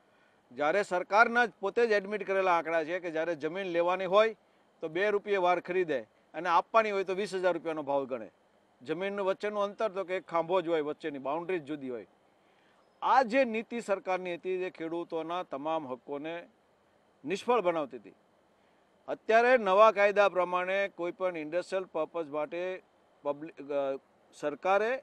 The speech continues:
અથવા તો પ્રાઇવેટ ઇન્ડસ્ટ્રીઝ માટે બંનેની જોગવાઈઓ છે. એક્વાયર કરવી હોય તો સિત્તેર ટકા ખેડૂતોની કન્સેન્ટ લેવી પડે. જંત્રીના ભાવ કરતાં,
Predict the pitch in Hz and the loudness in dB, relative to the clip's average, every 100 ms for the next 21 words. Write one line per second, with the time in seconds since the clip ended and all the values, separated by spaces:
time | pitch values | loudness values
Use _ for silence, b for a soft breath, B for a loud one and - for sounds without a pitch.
0 | _ - - 160 175 156 185 214 240 208 | _ -14 -10 -6 -6 -6 -4 -2 -2 -4
1 | _ - 175 180 190 170 180 180 190 160 | _ -8 -2 0 -2 -4 -6 -6 -6 -6
2 | 147 165 139 87 _ _ _ 160 202 220 | -4 -4 -4 -12 _ _ _ -4 -2 0
3 | 208 180 170 165 147 - 90 _ _ b | 0 0 2 2 2 -4 -18 _ _ b
4 | b b b b 160 185 226 240 226 226 | b b b b -8 -2 4 4 4 2
5 | 233 240 262 214 190 233 240 214 202 220 | 2 2 0 0 -2 0 0 -2 2 2
6 | - 185 196 190 196 220 165 156 151 185 | 2 -2 -2 -4 -6 -6 -6 -8 -4 -6
7 | 180 143 151 147 147 120 - _ _ _ | -4 -6 -4 -4 -6 -6 -8 _ _ _
8 | b b b b b 139 123 175 190 226 | b b b b b -16 2 2 2 -2
9 | 240 254 226 185 196 220 208 180 220 233 | 2 2 2 6 6 6 2 0 4 4